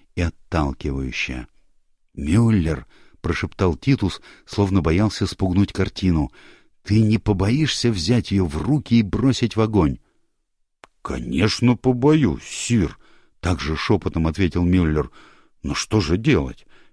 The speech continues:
Не вас же, наследника Сан-Маринского, подставлять под эту напасть». Титус так и не понял, всерьёз говорил слуга или подшучивал над ним.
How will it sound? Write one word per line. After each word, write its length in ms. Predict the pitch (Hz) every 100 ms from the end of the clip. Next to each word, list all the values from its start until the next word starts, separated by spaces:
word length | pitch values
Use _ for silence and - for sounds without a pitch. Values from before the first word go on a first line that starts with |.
| -
Не 200 | 76 90
вас 300 | 73 92 127
же, 260 | 110 85 65
наследника 760 | 67 - 82 98 73 80 82
Сан-Маринского, 960 | - 87 67 64 104 143 - - 71 - - -
подставлять 680 | - - - 78 69 90 117
под 200 | - 117
эту 200 | 107 -
напасть». 520 | 123 151 69 - - - _ _ _ _ _ _ _ _ _
Титус 600 | 135 127 131 117 - - - _
так 200 | - 120
и 60 | 127
не 100 | 127
понял, 460 | - - 67 62 - - - _
всерьёз 580 | - - 127 98 104 120
говорил 400 | 107 107 104 101
слуга 440 | - 98 98 87 85
или 120 | 82
подшучивал 720 | - 78 - 92 101 98 90
над 220 | 85 80
ним. 280 | 80 78